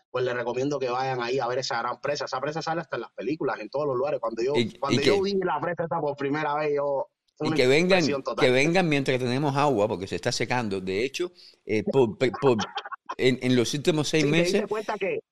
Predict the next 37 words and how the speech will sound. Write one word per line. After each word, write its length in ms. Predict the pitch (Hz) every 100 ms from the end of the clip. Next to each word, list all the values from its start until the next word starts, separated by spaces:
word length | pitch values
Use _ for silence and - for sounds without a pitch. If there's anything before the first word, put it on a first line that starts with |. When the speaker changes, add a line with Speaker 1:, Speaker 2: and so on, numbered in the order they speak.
| -
Speaker 1:
hay 160 | - 131
Speaker 2:
ah, 40 |
Speaker 1:
una 80 | -
Speaker 2:
el 100 | 127
ni-, 60 | 123
Speaker 1:
encuesta, 320 | 151 - 120
hay 140 | 127 147
una 100 | 160
Speaker 2:
el 60 |
Speaker 1:
encuesta 220 | 120 120 117
Speaker 2:
nivel 160 | 127
ha 20 |
Speaker 1:
sobre 100 | 160
Speaker 2:
bajado 280 | 139 147 156
Speaker 1:
eso. 80 | 117
Speaker 2:
cinco 340 | - 147 135 113
pies 260 | 131 104 - -
en 100 | 104
los 160 | 95 -
últimos 340 | 113 113 107
seis 140 | 98
meses 320 | 98 110 - 98
en 100 | 87
Las 100 | 85
Vegas. 380 | 110 - _ _ _ _ _ _ _
De 160 | 110 165
la 60 | 165
Speaker 1:
Sí, 60 |
Speaker 2:
icmex. 200 | 160 139
Speaker 1:
eh, 240 | 135 135 131
hay 140 | 143 175
una 120 | 185
encuesta 360 | 180 190 208
sobre 540 | 196 190 185 180 180 175
si 440 | - 139 127 127 -
quieres 320 | 151 156 147
que, 540 | - 151 127 113 104